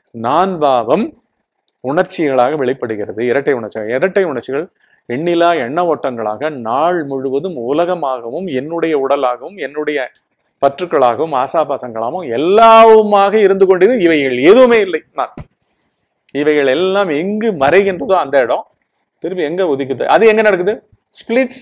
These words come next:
செகண்டுக்கும் கம்மியா டவக்குன்னு போயிடலாம் உள்ள, அங்கேயே இருக்கலாம், அங்கேருந்தே வாழலாம். அது முக்தி நிலையே. ஆக்சுவலா அது, அ, எ-, எண்ணம் ஏங்க பிறந்தவனே இல்லைங்க,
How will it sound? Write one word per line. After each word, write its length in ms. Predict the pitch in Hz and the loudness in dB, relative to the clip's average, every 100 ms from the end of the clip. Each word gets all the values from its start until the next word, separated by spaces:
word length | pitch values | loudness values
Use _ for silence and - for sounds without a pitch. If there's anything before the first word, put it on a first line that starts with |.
| - | 0
செகண்டுக்கும் 640 | 247 254 240 226 240 208 | 0 0 -4 -4 -6 -4
கம்மியா 640 | 185 190 202 208 208 226 - _ _ _ _ _ _ - | -6 -6 -4 -2 -2 -4 -10 _ _ _ _ _ _ 0
டவக்குன்னு 480 | 175 233 240 247 208 | 2 2 2 2 2
போயிடலாம் 300 | 170 143 - | -2 -6 -10
உள்ள, 260 | 156 139 - _ _ - - - - - _ - | -14 -14 -16 _ _ -18 -16 -18 -20 -20 _ -10
அங்கேயே 320 | 160 202 240 | -6 2 6
இருக்கலாம், 420 | 214 214 220 180 - - - | 6 6 2 2 -4 -12 -6
அங்கேருந்தே 600 | 147 196 220 240 240 254 | -2 0 4 4 8 8
வாழலாம். 640 | 208 165 196 233 220 165 - _ _ | 8 8 8 8 6 4 -2 _ _
அது 320 | - 147 208 | -4 0 2
முக்தி 360 | 175 139 143 233 | 2 -2 -4 0
நிலையே. 380 | 220 196 190 208 - | 2 2 2 2 2
ஆக்சுவலா 480 | 143 - 185 202 214 - - - _ _ _ _ _ _ _ _ | 0 0 2 4 4 2 -18 -20 _ _ _ _ _ _ _ _
அது, 240 | - 123 120 120 | -14 -10 -10 -10
அ, 200 | 131 131 127 117 | -10 -12 -14 -10
எ-, 220 | 120 127 147 | -6 0 0
எண்ணம் 280 | 208 240 143 139 | 2 0 0 -2
ஏங்க 160 | 202 165 - | 2 2 2
பிறந்தவனே 480 | 139 214 233 226 208 | 4 6 6 6 6
இல்லைங்க, 480 | 156 123 113 135 | 2 -4 -4 -4